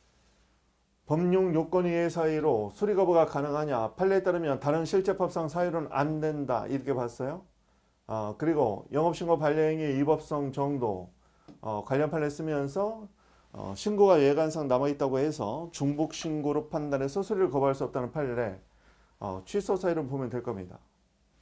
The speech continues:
다음, 간판 제거 조치, 취소의 대상이냐, 처분 개념 먼저 쓰고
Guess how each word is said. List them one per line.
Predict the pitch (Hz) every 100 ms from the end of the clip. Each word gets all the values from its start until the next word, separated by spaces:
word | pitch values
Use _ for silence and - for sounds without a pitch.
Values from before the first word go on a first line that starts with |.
| _ _ _ _ _ _ _ _ _
다음, | - 117 90 - _ _ _ _ _ _
간판 | - 151 170 160
제거 | 143 151
조치, | 143 139 - - _ _ _ _ _
취소의 | - 196 196 156
대상이냐, | 147 143 143 135 104 104
처분 | 190 190
개념 | 180 165 143
먼저 | 139 139
쓰고 | 165 151 175 214